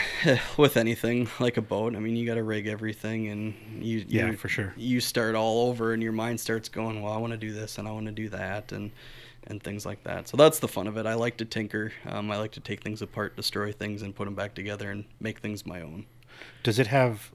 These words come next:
Speaker 2: like, options for onboard Wi-Fi and that type of stuff?
Speaker 1: Um, n-, ours, our model doesn't. We bought a, um, eight-by-seventeen, um,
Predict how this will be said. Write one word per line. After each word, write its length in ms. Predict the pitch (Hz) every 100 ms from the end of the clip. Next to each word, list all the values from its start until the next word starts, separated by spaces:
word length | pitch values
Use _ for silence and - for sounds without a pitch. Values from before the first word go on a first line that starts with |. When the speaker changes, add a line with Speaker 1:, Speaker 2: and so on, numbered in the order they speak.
| -
Speaker 2:
like, 260 | 95 - - -
options 420 | 95 - 101 95
for 420 | - 92 92 92 - - - - - -
onboard 460 | 92 95 90 95 92
Wi-Fi 560 | 92 92 92 104 92
and 100 | 92
that 100 | 90
type 180 | 110 -
of 60 | -
stuff? 240 | - 98 - - - - - - - - - - - - - - - - - - - -
Speaker 1:
Um, 400 | 165 165 165 160 - - - - -
n-, 220 | 139 127 - -
ours, 400 | 127 156 185 170
our 140 | 127 135
model 280 | 135 139 139
doesn't. 480 | 127 135 147 -
We 120 | 123 123
bought 280 | 117 120
a, 260 | 120 117 117 -
um, 200 | 113 113 -
eight-by-seventeen, 1300 | 123 123 120 - 117 120 113 - 113 117 117 113 - - -
um, 340 | 95 67 65